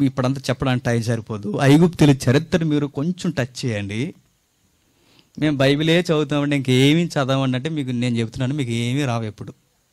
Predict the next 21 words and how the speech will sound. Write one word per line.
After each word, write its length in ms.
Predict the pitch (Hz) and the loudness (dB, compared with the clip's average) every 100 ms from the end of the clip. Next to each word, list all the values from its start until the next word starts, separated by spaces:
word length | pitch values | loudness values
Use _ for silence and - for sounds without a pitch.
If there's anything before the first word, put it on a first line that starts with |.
| _ _ _ _ _ _ - | _ _ _ _ _ _ -8
హిస్టరీ 300 | 107 - 135 | -8 -2 2
కూడా 160 | 139 147 | 4 4
తెలియాలి. 440 | 139 120 110 - _ _ _ _ _ _ _ _ _ _ _ - | 2 0 -4 -8 _ _ _ _ _ _ _ _ _ _ _ 0
చాలామంది 920 | 131 147 180 202 185 175 175 175 175 - _ _ _ - | 4 6 8 6 4 4 4 4 0 -8 _ _ _ -2
ఇది 140 | 156 | 4
ఉందా, 440 | 180 165 160 156 151 - | 6 8 6 4 0 0
అది 160 | 151 | 4
ఉందా, 260 | 165 156 151 | 6 6 4
ఇందులో 260 | 147 165 160 | 4 6 6
లేదు 240 | 160 151 | 4 4
కదా, 120 | 151 | 2
మరి 220 | 139 131 | 0 0
history, 340 | 135 - 170 160 | -2 -4 -2 0
అది 100 | 127 | 0
history 320 | 127 160 156 | -4 -6 -4
కాదా? 340 | 113 107 185 - _ _ _ _ _ _ _ _ _ _ - | -4 -4 -8 -10 _ _ _ _ _ _ _ _ _ _ -8
సరదా 280 | 135 139 | -4 -2
రాసుకున్నారు 460 | 139 127 - 131 107 | 0 0 0 -2 -2
కూర్చొని, 460 | 110 104 110 117 - _ - 135 - _ _ _ _ _ _ _ - | -8 -8 -8 -8 -10 _ -4 -4 -6 _ _ _ _ _ _ _ -16
History 380 | - - 247 254 | -14 -10 -6 -6
అది. 380 | 143 175 - | -6 -10 -20